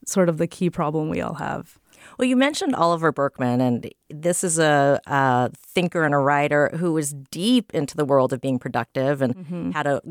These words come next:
Speaker 2: co-, a column in The Guardian about it. And then he had an epiphany about all that productivity and the hacking time,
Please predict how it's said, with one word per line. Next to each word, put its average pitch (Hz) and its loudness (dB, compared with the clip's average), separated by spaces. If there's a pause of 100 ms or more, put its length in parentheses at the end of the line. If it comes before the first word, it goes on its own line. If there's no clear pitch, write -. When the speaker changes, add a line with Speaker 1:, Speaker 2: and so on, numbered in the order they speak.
(120)
Speaker 2:
co-, - 0 (100)
a 147 0
column 151 0
in 135 4
The 127 0
Guardian 160 0
about 131 0
it. 143 0 (340)
And 220 2
then 277 0
he 415 -4
had 381 0
an 285 4
epiphany 208 -2
about 156 0
all 151 4
that 151 2
productivity 139 0
and 139 0
the 135 0
hacking 139 -4
time, 131 2